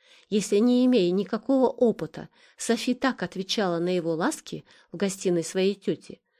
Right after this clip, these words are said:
то он не мог даже представить себе, на что она способна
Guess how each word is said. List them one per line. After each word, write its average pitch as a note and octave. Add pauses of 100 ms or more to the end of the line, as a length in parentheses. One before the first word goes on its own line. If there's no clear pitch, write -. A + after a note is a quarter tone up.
(260)
то G3
он F#3
не G3+
мог E3+
даже G#3
представить C4
себе, A#3 (200)
на F3
что F3+
она F3+
способна F#3